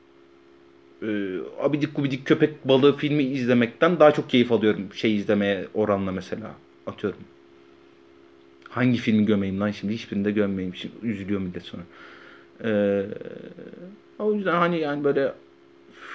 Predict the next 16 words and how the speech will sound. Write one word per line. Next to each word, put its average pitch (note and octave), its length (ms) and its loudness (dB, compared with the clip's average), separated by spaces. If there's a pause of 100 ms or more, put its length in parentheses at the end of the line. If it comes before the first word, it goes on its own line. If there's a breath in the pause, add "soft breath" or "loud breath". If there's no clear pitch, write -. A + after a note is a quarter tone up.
(340 loud breath)
sinema D#3 580 4
sanatına C3+ 480 2
dair A#2+ 200 4 (200)
acayip - 440 0
bir C3+ 240 -2
anlam C#3+ 340 6
yüklediğim C3+ 380 2
falan G3 240 0
yok - 260 0
bir - 60 -12
şey A3+ 120 -2
ama A#3+ 240 2
dediğim D#3 260 2
gibi G#2+ 160 0
bazı A#2+ 260 4
temalar B2 480 2